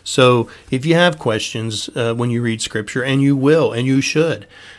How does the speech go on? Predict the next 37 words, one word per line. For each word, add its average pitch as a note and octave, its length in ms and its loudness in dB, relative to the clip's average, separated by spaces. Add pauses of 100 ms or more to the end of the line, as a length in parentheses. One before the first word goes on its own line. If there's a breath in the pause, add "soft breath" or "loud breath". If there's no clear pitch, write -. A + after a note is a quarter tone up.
(140 loud breath)
uh, A#2 160 0
don't E3 340 -2
get - 160 -4
discouraged G#2 800 -6
and, G2+ 260 -8
and A2 220 -10
just A2 240 -8
put B2+ 180 -4
it A#2 100 -2
away G#2 380 -4
and G#2 140 -10
say, A2 260 -8
"I A#2+ 200 -4
don't A2 200 -6
get G#2+ 180 -6
it. G#2+ 140 -6
I C3+ 140 0
don't A#2+ 180 -2
understand. G#2 460 -8
I'm B2+ 160 -2
not G#2+ 200 -4
doing G#2 220 -8
this." G2+ 200 -12
Give B2+ 300 -8
it D3+ 140 -4
time. G#2+ 480 -8 (160)
Start - 460 -6
slow. B2 460 -4
Read B2+ 420 -4
little C3 300 -2
pieces. B2 580 -6
You A2 80 -6
don't, B2 260 -4 (400 loud breath)
it's - 160 -10
not C3 200 2
a C#3 40 2
marathon. B2 840 -2